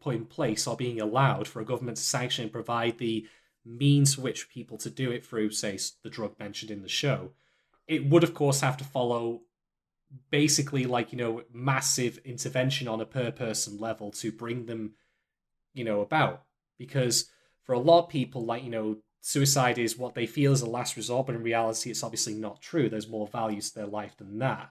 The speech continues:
I mean, I can speak from that from personal experience here. Um, so this is all really, really fascinating stuff on Babylon's part. And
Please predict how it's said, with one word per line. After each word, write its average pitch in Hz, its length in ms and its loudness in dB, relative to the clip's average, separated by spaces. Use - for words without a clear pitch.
I 123 60 -12
mean, 107 160 -6
I 104 100 -4
can - 140 -18
speak 107 260 -8
from 113 120 -14
that 101 120 -14
from - 120 -20
personal 101 340 -6
experience - 560 0
here. - 160 -14
Um, 156 400 4
so 175 200 4
this 285 300 8
is 165 180 2
all 135 420 4
really, 170 360 8
really 127 260 4
fascinating 120 540 -2
stuff - 280 -2
on 110 140 -6
Babylon's 107 460 -6
part. 92 380 -12
And 139 380 8